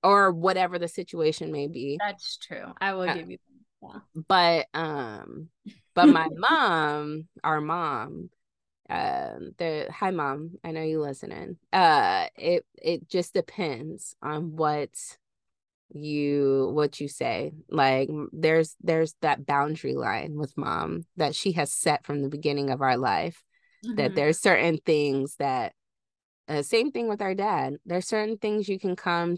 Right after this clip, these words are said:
Speaker 1: to them about, and there are a lot of things that they don't wanna hear it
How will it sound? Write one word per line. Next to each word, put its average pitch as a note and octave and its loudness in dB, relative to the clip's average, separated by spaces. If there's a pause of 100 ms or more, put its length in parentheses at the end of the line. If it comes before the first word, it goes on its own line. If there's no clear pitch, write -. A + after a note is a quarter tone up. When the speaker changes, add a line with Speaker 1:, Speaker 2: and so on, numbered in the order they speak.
Speaker 1:
to F3 -2
them E3 -2
about, D#3+ 2
and D3+ -2
there D#3 2 (120)
are D#3 6
a D3+ 2
lot D#3 4
of G3+ -6
things D3+ -4
that C#3 -2
they D#3+ 0
don't E3 -2
wanna F3+ -2
hear B3 0
it B2+ -6